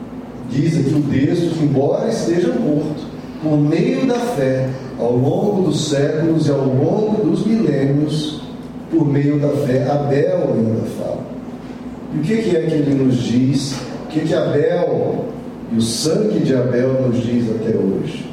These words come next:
né? Então, a primeira coisa que nós queremos, que eu quero tratar com vocês aqui,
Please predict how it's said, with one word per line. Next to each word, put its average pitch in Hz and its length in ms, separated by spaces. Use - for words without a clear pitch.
né? - 120
Então, 196 140
a - 40
primeira 202 420
coisa 180 280
que 156 160
nós 135 160
queremos, 123 480
que 110 60
eu 110 80
quero 120 260
tratar 135 520
com 107 140
vocês 139 360
aqui, 104 260